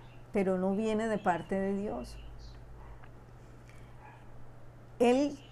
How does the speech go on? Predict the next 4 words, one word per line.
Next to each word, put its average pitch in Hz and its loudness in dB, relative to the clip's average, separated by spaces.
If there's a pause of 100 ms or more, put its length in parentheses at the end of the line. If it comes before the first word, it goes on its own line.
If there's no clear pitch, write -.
(920)
¿qué 262 12
usa? 277 8
La 190 6
mentira 190 4